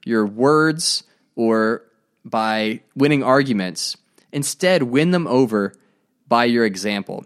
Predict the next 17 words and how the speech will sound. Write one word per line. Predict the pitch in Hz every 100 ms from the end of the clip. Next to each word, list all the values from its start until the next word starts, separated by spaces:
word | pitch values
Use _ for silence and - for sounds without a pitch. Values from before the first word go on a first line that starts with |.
| _
And | 135
I | 139
love | 147 208
this | 240 226
passage | - 139 143 135 117
in |
First | 104 151 151
Peter | - 135
chapter | 113 - 123 -
three, | 117 - 117 120 117 95 - _ _ _ _
where, | 131 131 131 123 120 -
uh, | 113 104 101 -
it's | 127 -
talking | - 180 190 196 214
specifically | 196 - 135 - 151 165 165 147
to | -
wives, | 120 110 113 175 214 -